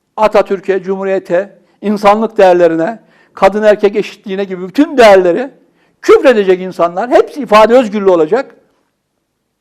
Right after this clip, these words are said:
Bağımsızlığımıza, Cumhuriyet'e sahip çıkmak günah, suç haline getirilecek. Ve bunu da ekranlarda yapacaklar.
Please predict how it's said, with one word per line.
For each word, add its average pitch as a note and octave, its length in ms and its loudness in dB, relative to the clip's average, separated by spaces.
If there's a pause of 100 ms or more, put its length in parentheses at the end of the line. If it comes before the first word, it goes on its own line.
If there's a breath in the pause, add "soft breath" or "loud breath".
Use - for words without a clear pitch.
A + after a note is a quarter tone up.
(500)
Bağımsızlığımıza, D3+ 960 -2 (380 soft breath)
Cumhuriyet'e E3 460 0
sahip C#3 300 -2
çıkmak - 380 -12 (260)
günah, F#3 380 0 (360 soft breath)
suç - 320 -2
haline F#3+ 360 4
getirilecek. B2+ 680 -10 (380)
Ve C#3 180 0
bunu A#3+ 180 0
da G#3+ 80 6
ekranlarda F#3 480 2
yapacaklar. C3 520 -6